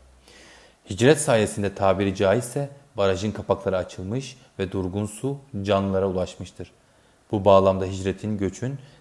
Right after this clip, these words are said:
tarihin seyrini değiştiren inkılabi bir boyutu olduğu gerçeği inkar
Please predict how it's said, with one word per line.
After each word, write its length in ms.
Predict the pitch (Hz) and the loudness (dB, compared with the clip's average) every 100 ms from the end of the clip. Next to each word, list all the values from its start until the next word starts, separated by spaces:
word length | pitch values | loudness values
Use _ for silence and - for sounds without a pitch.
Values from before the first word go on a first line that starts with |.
| _ | _
tarihin 440 | - 110 113 113 139 | 0 2 2 0 -4
seyrini 500 | 127 120 110 113 110 | -4 -2 -2 -2 -2
değiştiren 480 | 104 - - 107 104 | -4 -4 -4 -4 -4
inkılabi 640 | 107 104 104 101 104 147 | -6 -4 0 0 2 -2
bir 160 | 120 95 | -2 -4
boyutu 300 | 101 98 113 | -4 -4 -4
olduğu 400 | 98 95 98 95 | -4 -4 -6 -4
gerçeği 520 | 98 92 - 110 135 - - - | -2 -4 -4 -8 -8 -10 -20 -14
inkar 420 | 98 - 101 98 | -14 -6 -4 -4